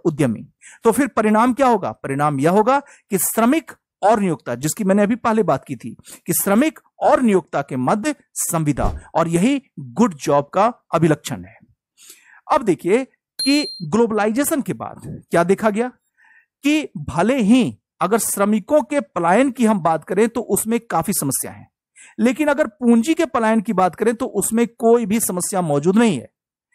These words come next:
तो ग्लोबलाइजेशन के या वैश्वीकरण के बाद पूंजी के पलायन के कारण क्या हुआ कि बड़े निवेशकों और कंपनियों की पकड़ बाजार पर ज्यादा हो गई और इन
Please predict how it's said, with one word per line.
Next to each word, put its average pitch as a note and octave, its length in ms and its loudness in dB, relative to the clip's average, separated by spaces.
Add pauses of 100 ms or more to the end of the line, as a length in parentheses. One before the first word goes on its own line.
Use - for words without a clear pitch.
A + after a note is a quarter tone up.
(360)
तो D4 400 2
ग्लोबलाइजेशन G#3 800 0
के E3 240 -4
या G#3 160 2
वैश्वीकरण F#3 540 0
के D3+ 140 -4
बाद B2+ 240 0 (140)
पूंजी G#3+ 360 2
के C#4 200 0
पलायन E3+ 480 0
के A#3+ 220 -4
कारण F#3+ 320 2
क्या G3 200 2
हुआ A#2 280 -4 (380)
कि F3 100 -2
बड़े D3+ 340 2
निवेशकों F#3 720 0 (260)
और D#3+ 260 -2
कंपनियों F3+ 500 2
की - 160 -6 (180)
पकड़ G3 260 -2
बाजार C#3+ 540 0
पर E3 180 -4
ज्यादा D#3+ 260 -2
हो A#2 140 -12
गई F2 160 -20 (920)
और A#3 240 4 (340)
इन D4+ 140 2